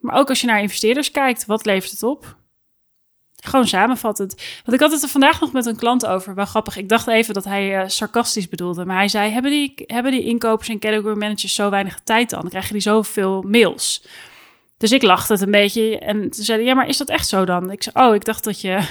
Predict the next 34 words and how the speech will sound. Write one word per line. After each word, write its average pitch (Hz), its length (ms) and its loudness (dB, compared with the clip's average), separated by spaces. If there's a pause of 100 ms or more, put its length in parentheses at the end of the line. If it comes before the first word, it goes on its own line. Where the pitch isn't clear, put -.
<laughs> - 80 -20
sarcastisch - 760 -2
was." 190 240 -4 (320)
Maar 220 100 6
ja, 226 200 10
die 220 100 4
zijn 277 180 4
ontzettend 277 420 2
druk. 277 240 0
Die 214 100 0
krijgen 254 360 0
heel 330 360 0
veel 269 160 -4
e-mails, 254 640 2
die, 226 320 0 (1080)
hun 233 180 4
hoofd 233 340 6
zit 269 120 -2
helemaal 240 340 2
vol, 233 460 6
weet 220 200 2
je. 285 100 2
En 262 220 4
dan 247 140 4
kom 254 160 2
jij 247 220 4
ook 262 120 2
ineens 233 300 2
met 196 180 -8
je 202 80 -8
mailtje. 190 440 -2
Ja, 240 400 4
die, 202 280 0
d-, - 160 -8